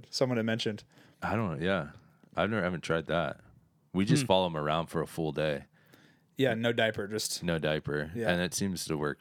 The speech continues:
Speaker 2: decent. Usually takes, like, three or four days.
Speaker 1: That's how Fenway was.
Speaker 3: Dang.
Speaker 1: Malachi, like, doesn't even care.
Speaker 3: Really?
Speaker 1: Like, at this point, like,
Speaker 2: <laughs>
Speaker 1: you know,
Speaker 2: Yeah.
Speaker 1: like, he just doesn't even care to, like, he has no interest. Like, he'll go,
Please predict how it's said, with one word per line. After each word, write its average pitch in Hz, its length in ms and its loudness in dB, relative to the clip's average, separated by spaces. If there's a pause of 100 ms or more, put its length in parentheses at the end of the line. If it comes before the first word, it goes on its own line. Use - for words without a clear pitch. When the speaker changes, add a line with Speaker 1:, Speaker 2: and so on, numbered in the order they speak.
(120)
Speaker 2:
decent. 78 420 -6
Usually 85 280 0
takes, 78 300 -4
like, 76 300 -2 (480)
three 80 180 -2
or 73 60 -4
four 76 220 -6
days. 76 420 -4 (260)
Speaker 1:
That's 143 160 -2
how 240 120 2
Fenway 143 360 2
was. 107 300 2
Speaker 3:
Dang. 151 180 2 (600)
Speaker 1:
Malachi, 131 500 2
like, 110 340 0
doesn't 127 320 0
even 113 240 -4
care. 95 400 -10 (440)
Speaker 3:
Really? 131 380 4
Speaker 1:
Like, 123 220 2
at 117 160 0
this 120 140 0
point, 95 340 -4
like, 104 260 0 (260)
Speaker 2:
<laughs> - 840 -6
Speaker 1:
you 139 100 2
know, 143 140 6
Speaker 2:
Yeah. - 60 10
Speaker 1:
like, 123 160 6
he 160 120 2
just 143 180 2
doesn't 147 240 6
even 139 220 2
care 135 240 6
to, 135 60 6
like, 113 160 2
he 147 120 4
has 139 180 6
no 143 180 4
interest. 139 380 2
Like, 123 100 2
he'll 180 120 8
go, 139 360 6